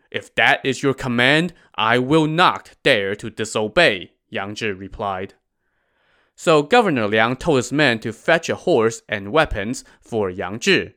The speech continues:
Yang Zhi went to the back to don his armor and equipped himself with a spear, a short broadsword, and a set of bow and arrows. When he returned to the pavilion, Governor Liang said, "I want to see you and Zhou Jin spar with the spears first."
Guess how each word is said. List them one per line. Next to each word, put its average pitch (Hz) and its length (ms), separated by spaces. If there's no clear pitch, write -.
Yang 104 220
Zhi 131 180
went 110 240
to 127 60
the 110 80
back 104 380
to 107 160
don 107 380
his 113 160
armor 143 500
and 107 280
equipped 208 380
himself 107 600
with 110 140
a 104 80
spear, 143 640
a 101 120
short 123 480
broadsword, 135 800
and 143 260
a 139 60
set - 420
of 107 220
bow 110 280
and 110 140
arrows. 104 640
When 107 140
he 113 100
returned 110 540
to 117 40
the 107 100
pavilion, 110 680
Governor 113 360
Liang 104 320
said, 95 380
"I 98 200
want 110 260
to 113 80
see 131 280
you 131 400
and 113 200
Zhou 165 260
Jin 110 280
spar 117 560
with 123 180
the 120 80
spears 107 580
first." 131 520